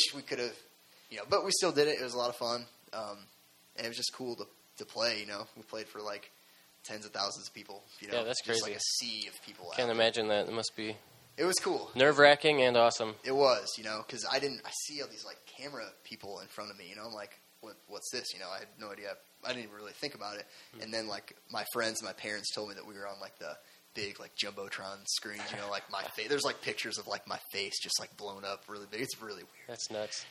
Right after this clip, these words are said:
Speaker 1: Yeah. <laughs>
Speaker 2: So, moving on to your newest band,
Speaker 1: Yeah.
Speaker 2: The Sun and the Sea, which
Speaker 1: Yeah.
Speaker 2: is, if, I assume people listening to this know that it's Ex-Graduate, the Graduate
Speaker 1: Yep.
Speaker 2: members.
Speaker 1: Yep.
Speaker 2: And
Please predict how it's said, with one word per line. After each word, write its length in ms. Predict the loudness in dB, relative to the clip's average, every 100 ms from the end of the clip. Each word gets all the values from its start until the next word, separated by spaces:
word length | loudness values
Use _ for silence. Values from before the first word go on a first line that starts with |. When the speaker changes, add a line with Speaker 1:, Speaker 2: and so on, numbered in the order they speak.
| -6
Speaker 1:
Yeah. 200 | -6 -4 -6 2 6
<laughs> 240 | 6 4 2 -6 -14
Speaker 2:
So, 560 | -6 2 6 6 6 2 -12 -20 -20 -20 -20 -20 -20 -12
moving 360 | 2 4 8 10
on 420 | 12 12 12 8 2
to 460 | 2 4 6 4 2 -2 -12
your 180 | -4 -2
newest 580 | 4 8 8 8 6 4
band, 480 | 4 4 6 4 0 -8
Speaker 1:
Yeah. 220 | -8 -8 -10 -16 -20 -20 -20 -14 -4
Speaker 2:
The 80 |
Sun 340 | 0 6 8 8
and 120 | 8
the 60 | 8
Sea, 480 | 6 6 4 2 0
which 320 | 0 -2 0 0
Speaker 1:
Yeah. 80 |
Speaker 2:
is, 180 | 0 0
if, 360 | -2 -4 -12 -14 -20 -20 -20 -20 2
I 60 | 6
assume 400 | 8 12 12 10
people 380 | 8 6 8 10
listening 380 | 10 8 6 6
to 40 |
this 140 | 4 6
know 380 | 8 8 8 6
that 160 | 4
it's 320 | 4 0 -2 0
Ex-Graduate, 880 | 0 0 4 6 6 4 2 2 0
the 80 |
Graduate 520 | 4 4 4 2 2 0
Speaker 1:
Yep. 80 |
Speaker 2:
members. 480 | -2 -2 0 -2 -4 -6
Speaker 1:
Yep. 200 | -6 -6 -12 -20 -20 -20 -20 -20 -10 -2
Speaker 2:
And 680 | 0 2 2 2 0 -2